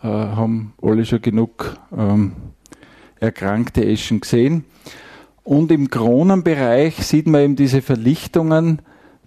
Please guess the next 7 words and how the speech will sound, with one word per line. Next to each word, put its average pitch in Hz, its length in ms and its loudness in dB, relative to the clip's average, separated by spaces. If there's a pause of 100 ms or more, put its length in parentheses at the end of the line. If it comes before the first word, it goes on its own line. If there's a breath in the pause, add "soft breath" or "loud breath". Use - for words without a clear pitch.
dass 127 240 0
eben 131 280 4
die 123 120 0
Spitzen 156 800 0 (1000)
diese 127 220 2
Symptome 113 600 2
aufweisen, 135 760 -2